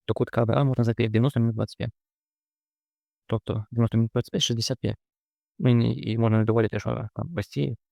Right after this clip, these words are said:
ось цей трикутник і ось цей трикутник рівні. Як бачите, тут можна по-разному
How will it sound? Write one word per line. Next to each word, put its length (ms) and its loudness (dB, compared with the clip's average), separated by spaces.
ось 140 -6
цей 120 2
трикутник 420 -4
і 60 0
ось 80 -4
цей 100 -2
трикутник 380 -8
рівні. 220 -2
Як 100 4
бачите, 420 4
тут 120 2
можна 180 6
по-разному 560 2